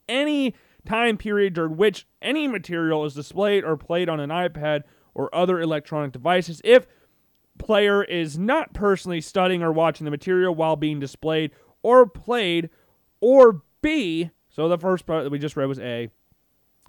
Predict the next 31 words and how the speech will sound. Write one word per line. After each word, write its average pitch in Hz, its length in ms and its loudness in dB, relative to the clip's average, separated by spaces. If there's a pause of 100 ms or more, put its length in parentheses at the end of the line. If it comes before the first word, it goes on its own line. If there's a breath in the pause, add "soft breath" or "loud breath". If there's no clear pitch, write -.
player 226 320 4
is 190 160 0
engaged 185 560 -2
in 170 80 -10
other, 240 320 -2
any 254 260 -4
other 220 240 2
activity 190 600 -4 (260 soft breath)
that 156 140 -6
may 208 200 0
distract 214 540 -2
from 185 280 -6
his 160 200 -6
attention, 170 420 -8
for 151 120 -6
example, 160 340 -6
watching 139 260 -4
television, 151 380 -2
playing 139 220 -8
video 147 180 -2
games, 151 220 -4 (360 soft breath)
or 165 140 0
browsing 202 460 0
the 190 160 -6
internet 196 340 -2
while 190 240 2
such 175 220 -6
material 180 340 -2
is 160 60 -4
being 175 300 -4
displayed 165 760 -4